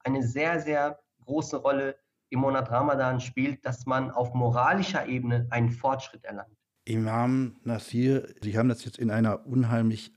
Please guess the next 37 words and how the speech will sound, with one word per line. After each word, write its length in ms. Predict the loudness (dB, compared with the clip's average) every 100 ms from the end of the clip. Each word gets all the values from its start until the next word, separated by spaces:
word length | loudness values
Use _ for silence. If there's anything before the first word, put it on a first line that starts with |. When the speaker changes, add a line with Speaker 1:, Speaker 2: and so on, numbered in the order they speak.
| -4
Speaker 2:
eindrucksvollen 760 | 0 0 0 -2 2 4 4
Weise 340 | 2 0 0 -4
geschildert. 640 | -4 -4 0 0 0 -2
Und 520 | 2 6 6 4 0 -12
ich 180 | -12 -4
kann 200 | 2 2
mir 120 | 2
vorstellen, 840 | -2 0 2 0 -4 -6 -4 -4
wenn 140 | -2 0
jemand 420 | 2 4 4 2
so 500 | 0 0 0 -2 -6 -18 _ -18
für 340 | -2 2 2
seine 440 | 2 2 2 2
Aufgabe 520 | 0 -2 -2 -4 -4 -4
brennt, 340 | -4 -6 -4
und 80 | -4
da 200 | -4 -2
haben 200 | 0 2
wir 120 | 2
beide 220 | 0 -2
schon 220 | -2 -2
häufig 340 | 0 0 0 0
in 80 | 2
unseren 300 | 2 0 -2
Interviews 400 | -2 -2 -2 -4
darüber 240 | -4 -4
gesprochen, 520 | -4 -6 -4 0 -2 -4 -20 -6
Sie 200 | 0 2
brennen 440 | 4 4 6 4
für 240 | 2 -4
diese 380 | -4 -6 -4 -6 -6 -10 0
Aufgabe 480 | 0 0 -4 -4
des 220 | -6 -8 -4
Imam 500 | -2 0 -2 -2 -4
und 140 | -2
auch 240 | -2 -2
dann 400 | -2 -2 0 -2